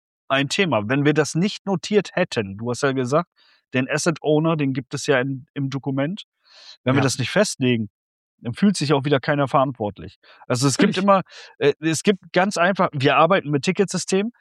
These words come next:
Speaker 2: Ja.
Speaker 1: und bei uns gibt's halt eine Regel. Tickets ohne, äh, Zuordnung gibt es nicht, weil da macht sie
Speaker 2: Genau.
Speaker 1: keiner, logischerweise.
Speaker 2: Genau.
Speaker 1: Und Tickets mit vielen Zuordnungen machen wir auch nicht, weil da macht es auch keiner.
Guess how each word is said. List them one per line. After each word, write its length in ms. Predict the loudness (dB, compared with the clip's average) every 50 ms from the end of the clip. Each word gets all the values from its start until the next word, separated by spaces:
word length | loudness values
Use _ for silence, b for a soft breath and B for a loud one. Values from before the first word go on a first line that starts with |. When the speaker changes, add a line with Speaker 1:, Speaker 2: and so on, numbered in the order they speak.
| b b b b b _ _ _ -8
Speaker 2:
Ja. 100 | 0 2
Speaker 1:
und 220 | 2 2 2 2
bei 80 | 2 4
uns 220 | 4 4 2 2
gibt's 240 | 2 2 0 2 2
halt 220 | 2 2 2 2 2
eine 240 | 0 2 2 4 4
Regel. 320 | 4 2 2 0 -2 -4 -8 _ _ _ _ _ _ _ _ _ _ _ _ _ _ _ -4
Tickets 460 | -2 0 0 2 0 0 -2 -4 -10 -12 _ _ 4
ohne, 600 | 4 6 6 6 6 6 6 6 4 4 2 -2 -2
äh, 400 | 2 2 4 6 6 4 4 2
Zuordnung 720 | 0 -2 -2 0 2 4 4 4 4 2 2 0 0 -2 -4 _ _ _ 0
gibt 240 | 0 0 0 0 -4
es 140 | -4 0 2
nicht, 300 | 2 2 0 -2 -10 -10 _
weil 120 | 0 0 2
da 80 | 2
macht 200 | 2 0 -2 -2
sie 80 | -2 -2
Speaker 2:
Genau. 40 | 0
Speaker 1:
keiner, 340 | 0 0 0 2 2 0 0
logischerweise. 800 | 0 0 0 0 0 2 0 2 2 4 2 2 2 2 0 0
Speaker 2:
Genau. 100 | 0 0
Speaker 1:
Und 220 | -2 -2 -2 0
Tickets 420 | -2 -2 0 2 0 0 0 0 -2
mit 140 | -2 -2 -2
vielen 360 | -2 0 4 4 4 4 2 0
Zuordnungen 600 | -2 -2 0 2 2 2 2 0 -2 -4 -6 _ -2
machen 240 | -2 0 0 2 2
wir 140 | 2 4 4
auch 200 | 2 2 2 0
nicht, 220 | -4 -4 -4 -4 -2
weil 120 | 0 0
da 60 | 2 2
macht 200 | 0 0 0 0
es 100 | 2 2
auch 160 | 2 2 0
keiner. 360 | -4 -10 -10 -8 -8 -12 -12